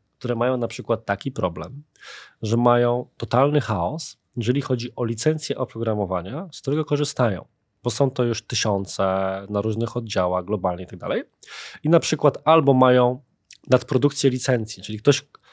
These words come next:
ktoś nie zadbał o to, żeby mieć jakąś inwentaryzację tego, więc są kupione trzy licencje na, dla jednej osoby, niezależnie od siebie przez na przykład trzy działy. Bo ktoś w onboardingu to miał nie zaktualizował, ktoś gdzieś indziej, typowe ludzkie problemy.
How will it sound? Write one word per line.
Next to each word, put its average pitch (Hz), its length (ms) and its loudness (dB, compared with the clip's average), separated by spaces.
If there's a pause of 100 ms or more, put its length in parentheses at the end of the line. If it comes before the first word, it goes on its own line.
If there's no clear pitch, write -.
(280)
ktoś - 280 4
nie 156 80 4
zadbał 143 340 4
o 143 80 2
to, 143 120 2
żeby 120 200 0
mieć 113 160 -4
jakąś 104 260 -6
inwentaryzację 104 680 -2
tego, 120 260 0
więc 123 140 0
są 127 140 -6 (200)
kupione 127 340 2
trzy 135 220 0
licencje 131 480 -2
na, 127 240 0
dla 120 220 -2
jednej 120 200 0
osoby, 101 480 -4 (440)
niezależnie 127 420 6
od 110 80 0
siebie 156 220 4
przez 120 200 -6
na 123 80 -2
przykład 113 320 -4
trzy - 200 -4
działy. 90 360 -2 (400)
Bo 139 80 6
ktoś 143 200 8
w 123 80 2
onboardingu 113 460 0
to 107 100 -6
miał 104 120 0
nie 98 60 -2
zaktualizował, 147 720 4
ktoś 110 220 -2
gdzieś 98 200 -6
indziej, 131 380 2 (220)
typowe 117 320 2
ludzkie 104 280 -2
problemy. 92 420 -6